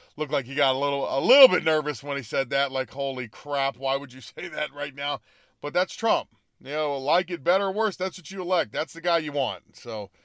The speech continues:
boy, he is the best, though. <laughs> I mean, I enjoyed it. You ain't gotta enjoy it, but I enjoyed it for sure. Um, hopefully, uh,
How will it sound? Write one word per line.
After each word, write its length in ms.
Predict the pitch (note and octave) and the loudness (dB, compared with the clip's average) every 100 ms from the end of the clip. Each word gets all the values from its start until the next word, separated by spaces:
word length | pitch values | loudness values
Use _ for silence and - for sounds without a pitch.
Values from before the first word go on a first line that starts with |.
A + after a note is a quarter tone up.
| _ _ _ | _ _ _
boy, 260 | B2+ C3 B2+ | -8 -6 -6
he 60 | |
is 160 | C3 A#2 | -8 -10
the 60 | G#2+ | -14
best, 300 | G#2+ G2 - | -14 -14 -14
though. 200 | E2+ D#2 _ _ _ _ _ _ - | -18 -20 _ _ _ _ _ _ -20
<laughs> 680 | - - - _ B2+ _ - - - C3 _ - C3 _ - - | -20 -20 -20 _ -20 _ -16 -16 -14 -16 _ -18 -18 _ -20 -14
I 60 | |
mean, 120 | C3 G#2+ | -8 -6
I 160 | G#2+ | -6
enjoyed 300 | F2 E2 D#2 | -8 -18 -20
it. 440 | - _ _ A2+ C3 | -20 _ _ -18 -4
You 140 | F#3 | 2
ain't 120 | F#3+ | 2
gotta 220 | D3 C3 A#2+ | 4 4 4
enjoy 280 | A2+ A#2+ | 0 -2
it, 60 | A#2+ | 2
but 80 | B2 | 6
I 140 | C#3+ | 6
enjoyed 300 | A#2+ F#2 G2 | 4 -2 -10
it 80 | F#2 | -10
for 80 | G2+ | -14
sure. 260 | G#2 G2+ F2 _ _ _ _ _ - | -16 -16 -16 _ _ _ _ _ -6
Um, 260 | A2 G#2+ | -4 -4
hopefully, 600 | G2+ D#3 C#3 C3+ B2+ A#2+ | 0 0 0 -6 -4 -2
uh, 200 | A2+ A2 | -2 -2